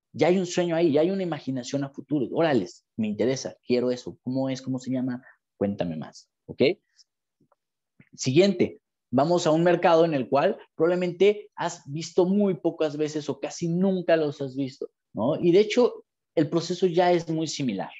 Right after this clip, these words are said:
¿ok? Tal vez necesitas iniciar, ¿no? Tal vez no desde "¿cómo estás?", así, tan simple, porque ya lo habías conocido. O, por ejemplo, una persona que tal vez tienes en Facebook y nunca en su vida, ¿no? Nunca en su vida han contactado.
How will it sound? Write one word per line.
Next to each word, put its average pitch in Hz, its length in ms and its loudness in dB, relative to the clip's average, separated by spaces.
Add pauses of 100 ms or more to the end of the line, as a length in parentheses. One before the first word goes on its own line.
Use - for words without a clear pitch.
(180)
¿ok? - 160 -10 (580)
Tal 147 160 4
vez 175 120 6
necesitas 160 720 0 (160)
iniciar, 123 800 0
¿no? 131 440 -10
Tal 131 140 2
vez 123 320 -2
no 131 300 0
desde 110 480 0
"¿cómo 123 240 -6
estás?", - 560 -8 (280)
así, 98 380 -8
tan 90 180 -8
simple, 104 360 -2
porque 92 300 -6
ya 98 140 2
lo 101 100 0
habías 98 220 -2
conocido. 101 460 -4 (220)
O, 127 80 -6
por 127 100 0
ejemplo, 151 220 0
una 165 160 0
persona 147 360 0
que - 80 -6
tal 139 180 0
vez 143 120 -4
tienes 147 240 -4
en 113 140 -4
Facebook 165 420 2
y 143 140 -4
nunca 160 280 -4
en 175 80 -2
su 156 160 -6
vida, 139 400 -2 (340)
¿no? 113 140 -4
Nunca 160 320 0
en 165 100 0
su 180 120 2
vida 139 360 4 (520)
han 147 300 -2
contactado. 147 840 -2